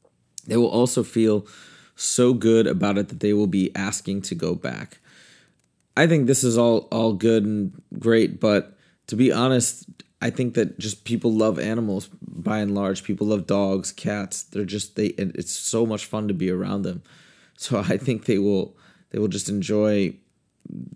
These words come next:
they will just enjoy being around the, these just, like, really, really sweet, uh, animals that are gonna be excited that you're there.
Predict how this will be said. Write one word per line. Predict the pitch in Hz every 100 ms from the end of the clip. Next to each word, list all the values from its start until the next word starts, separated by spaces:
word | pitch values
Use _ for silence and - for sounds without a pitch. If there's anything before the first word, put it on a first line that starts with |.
| -
they | - 101
will | 101 98
just | -
enjoy | 101 95 104 113
being | 98 95
around | 98 98 101 95 - -
the, | - 78
these | 85 101 101 -
just, | - - -
like, | - 120
really, | 104 131 110
really | 110 101
sweet, | - - 110 80 - _ -
uh, | 101 62 64 -
animals | 107 101 98 92 -
that | 101 - _ _ _ _ _ -
are | 104
gonna | 107 107
be | 92 101
excited | 95 - 110 107 92
that | 92
you're | 107 117
there. | - -